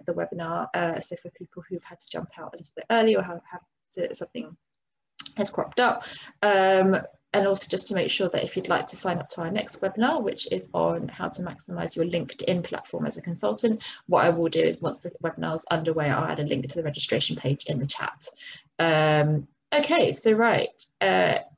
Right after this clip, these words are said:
without further ado then, I'm just gonna, uh, introduce you to Camille, uh, who will do a bit of an introduction about herself on how to create compelling content for your clients.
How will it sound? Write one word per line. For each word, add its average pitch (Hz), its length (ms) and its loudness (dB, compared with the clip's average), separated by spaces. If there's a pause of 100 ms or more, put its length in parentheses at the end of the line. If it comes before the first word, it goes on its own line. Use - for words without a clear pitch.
(240)
without 233 320 2
further 214 280 2
ado 214 200 2
then, 302 200 6
I'm 196 160 0
just 202 180 -6
gonna, 185 500 2 (120)
uh, 175 400 0
introduce 190 360 -2
you - 120 -14
to 190 180 2
Camille, 226 500 0 (380)
uh, 180 140 2
who 190 140 2
will 180 300 0
do 175 200 2
a - 20 0
bit 175 140 2
of 180 80 -2
an 170 80 0
introduction - 640 -4
about 170 220 -4
herself 247 360 -2 (180)
on 180 360 -2
how 202 160 -8
to - 160 -10
create - 340 -2
compelling 202 380 -10
content 202 420 -10
for 208 80 -6
your 208 140 0
clients. - 420 -6